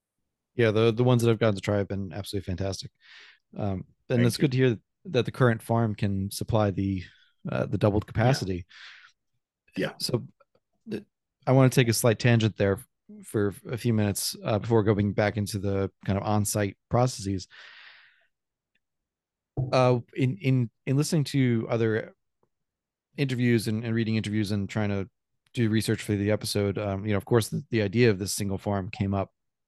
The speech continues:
Speaker 1: uh, multiple times, but, uh, I don't think I saw the question asked, you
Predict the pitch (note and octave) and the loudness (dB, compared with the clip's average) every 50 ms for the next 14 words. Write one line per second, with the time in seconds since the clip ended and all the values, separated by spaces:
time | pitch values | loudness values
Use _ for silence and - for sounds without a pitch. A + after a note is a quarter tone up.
0 | _ _ _ - G2+ F#2+ G2 G2+ G2+ - - A2+ - F3+ G3 G3 D3 A#2+ - - | _ _ _ -4 -4 -2 0 0 -2 0 -2 0 2 4 4 6 4 2 2 2
1 | - A2 G#2+ F#2+ - - A2+ A2 - - - B2 C3 F3 G3+ - - F#3 D#3 - | 2 2 2 2 -2 -4 -4 -4 -4 -4 0 2 2 2 2 2 2 0 0 -2
2 | - B2 - - _ _ _ _ _ _ _ _ _ _ _ _ _ _ - - | -6 -10 -10 -10 _ _ _ _ _ _ _ _ _ _ _ _ _ _ -18 -16
3 | - - _ B2 A#2 A2+ - C#3 B2+ A#2+ B2+ - - B2 A2+ - - A2 A2 A2 | -16 -10 _ -4 -4 0 4 4 4 4 2 0 0 0 0 0 -2 -4 -4 -4
4 | G#2+ G#2+ G2+ - - G#2+ G2+ | -4 -4 -4 -6 -6 -8 -8